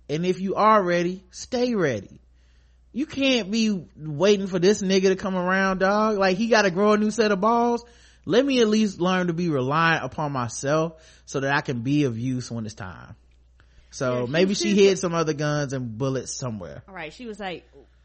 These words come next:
Speaker 2: "We gonna have to fight again. Like, I know we, like, he gonna be a problem.
Speaker 1: Right.
Speaker 2: And eventually, you, you,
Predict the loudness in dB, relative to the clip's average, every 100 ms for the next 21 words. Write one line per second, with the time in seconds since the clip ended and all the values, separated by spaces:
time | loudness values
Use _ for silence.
0 | _ _ -16 -10 -10 -10 -10 -8 -8 -10
1 | -12 -12 -14 -14 -14 -12 -12 -10 -8 -8
2 | -10 -14 -12 -12 -10 -12 -10 -10 -8 -6
3 | -6 -6 -4 -6 -8 -14 -18 _ _ _
4 | _ -8 -6 -6 -8 -10 -10 -10 -10 -10
5 | -10 -10 -10 -8 -6 -8 -10 -10 -10 -12